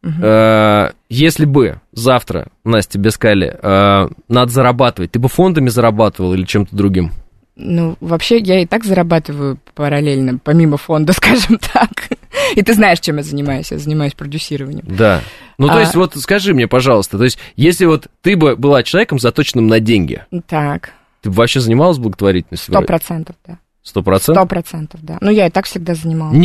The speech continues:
Speaker 1: благотворительностью.
Speaker 2: ты человек, заточенный на деньги.
Speaker 1: Ну.
Speaker 2: Всё, то есть ты не, вообще не гуманитарный человек. Вот в этом смысле никому ты там не собираешься помогать.
Speaker 1: Слушай, ну я же в-, мне же много
Speaker 2: То есть
Speaker 1: лет,
Speaker 2: это
Speaker 1: и
Speaker 2: выгодно или невыгодно, скажи мне?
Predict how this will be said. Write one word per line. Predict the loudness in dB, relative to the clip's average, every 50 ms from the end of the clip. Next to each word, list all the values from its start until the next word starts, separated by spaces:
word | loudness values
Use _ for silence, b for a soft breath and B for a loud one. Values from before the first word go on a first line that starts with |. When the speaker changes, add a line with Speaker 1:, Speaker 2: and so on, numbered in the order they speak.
| 4 4
Speaker 1:
благотворительностью. | 2 2 2 2 0 -2 -8 -8 -4
Speaker 2:
ты | -2 -2 0
человек, | 0 2 4 4 4 2 2
заточенный | 0 -2 0 0 -2 0 0 2 2
на | 4
деньги. | 4 2 2 2
Speaker 1:
Ну. | 2
Speaker 2:
Всё, | 2 2 2
то | 2 0
есть | -2 0 2
ты | 2 2
не, | 4 4
вообще | 2 2 0 0 0 0 0
не | 0 2
гуманитарный | 2 2 2 2 2 2 2 2 2 2 -2 -2
человек. | 0 0 0 0 0
Вот | 0 0 0
в |
этом | 0 0 0
смысле | 0 0 2 4 4 2
никому | 2 4 2 2 2
ты | 0 0
там | 0 0 0
не | 0
собираешься | 0 0 2 2 2 2 0 -2 0
помогать. | 2 2 4 4
Speaker 1:
Слушай, | 4 4
ну | 4 4
я | 4 2 2
же | 0 0 -2
в-, | -4 -4 -4 -4 -4 -4
мне | -4 -4 -2 0 0 0 0
же | 0 -2 -2
много | 0 0 2 2 2 2 2
Speaker 2:
То | 2
есть | 4 4 2
Speaker 1:
лет, | 2
Speaker 2:
это | 2 2
Speaker 1:
и | 2
Speaker 2:
выгодно | 2 4 4 4 4
или | 6 6 6
невыгодно, | 6 4 4 4 2 2 2 0
скажи | 0 0 -2 -2 -2 -2
мне? | -4 -6 -10